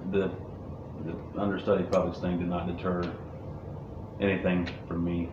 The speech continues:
thinking that you absolutely adore Mel, so I'm sticking with Mel.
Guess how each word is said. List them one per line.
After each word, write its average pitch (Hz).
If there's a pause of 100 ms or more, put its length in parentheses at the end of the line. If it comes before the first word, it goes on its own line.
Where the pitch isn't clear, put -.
(160)
thinking 87
that 85
you 80 (600)
absolutely 87
adore 85
Mel, 78
so 85
I'm -
sticking -
with 156
Mel. -